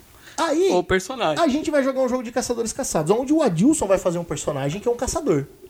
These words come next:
Speaker 2: Humano.
Speaker 1: Humano, que acabou de descobrir a existência de vampiro. Se eu sou o jogador off, o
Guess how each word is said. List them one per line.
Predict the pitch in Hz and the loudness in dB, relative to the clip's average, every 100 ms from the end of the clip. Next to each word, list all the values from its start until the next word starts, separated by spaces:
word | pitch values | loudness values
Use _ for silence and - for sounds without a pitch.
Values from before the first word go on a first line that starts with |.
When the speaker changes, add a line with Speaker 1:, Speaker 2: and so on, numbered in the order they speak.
| - | -8
Speaker 2:
Humano. | 143 185 147 123 127 - | -4 0 0 -2 -12 -6
Speaker 1:
Humano, | 277 339 247 208 240 277 | -2 2 4 2 0 -2
que | - | 0
acabou | 320 359 294 254 320 392 | 0 -2 -6 -2 0 0
de | 359 | 0
descobrir | 349 330 - 277 277 | -2 -2 -2 -2 -2
a | |
existência | 294 285 - 262 240 | -2 -2 -2 -4 -2
de | |
vampiro. | 233 240 147 127 - _ - | -2 0 -2 -6 -8 _ -12
Se | - - 440 440 | -8 -4 -2 0
eu | 220 160 123 | 2 0 -2
sou | - - 190 | -10 -4 -2
o | 180 | 0
jogador | 180 165 156 143 | 0 0 2 2
off, | 190 240 - | 2 0 -4
o | - | -18